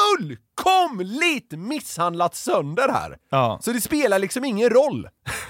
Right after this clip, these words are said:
Speaker 1: Man har bränt den möjligheten.
Speaker 2: Ja, det känns ju så.
Speaker 1: Ja, fy fan.
Speaker 2: Men, eh, så här, man är ju inte målgrupp, men det är därför jag menar att man borde ju ta typ en Sean Banan eller Markoolio-figur.
Speaker 1: Hur kan inte Markoolio ha gjort det här?
Speaker 2: Ja, det är ju helt sjukt.
Speaker 1: Ja, det är helt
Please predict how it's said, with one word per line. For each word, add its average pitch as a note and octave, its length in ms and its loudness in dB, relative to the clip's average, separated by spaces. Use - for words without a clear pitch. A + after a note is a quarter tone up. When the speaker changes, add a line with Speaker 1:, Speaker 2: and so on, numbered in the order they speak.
Speaker 1:
Man A3 160 2
har D4 80 6
bränt B3 680 2
den F3+ 180 0
möjligheten. G2+ 720 -6
Speaker 2:
Ja, C#3+ 320 -2
det D#3 60 -6
känns A#3+ 440 -2
ju A#2+ 60 -8
så. A#2+ 80 -8
Speaker 1:
Ja, D2 300 -4
fy - 140 -18
fan. - 580 -20
Speaker 2:
Men, E3+ 200 2
eh, F#3 60 -4
så E3 100 -2
här, G2 140 -2
man D#3+ 180 0
är - 40 2
ju F#3+ 40 4
inte F3 160 2
målgrupp, D#3 500 2
men E3+ 140 0
det F3+ 60 2
är F3 40 0
därför F#3+ 300 2
jag F#3+ 80 2
menar E3+ 300 0
att C3+ 60 -4
man D#3 160 0
borde D#3 160 -2
ju D#3 40 0
ta F#3 460 2
typ A#2+ 180 -6
en B2 80 -4
Sean C3 220 0
Banan B2+ 320 2
eller B2 100 0
Markoolio-figur. B2 1000 -2
Speaker 1:
Hur D#4+ 360 4
kan A3 280 0
inte F3 320 -4
Markoolio C3 520 -4
ha F#3 80 -4
gjort A2 160 -8
det G2 60 -10
här? D#2+ 160 -10
Speaker 2:
Ja, C3+ 100 -2
det E3 80 0
är G3+ 120 -2
ju C#3 120 0
helt B2 180 -4
sjukt. A#2 380 -10
Speaker 1:
Ja, C4 120 2
det B2 120 -4
är G2 80 -10
helt E4+ 580 -2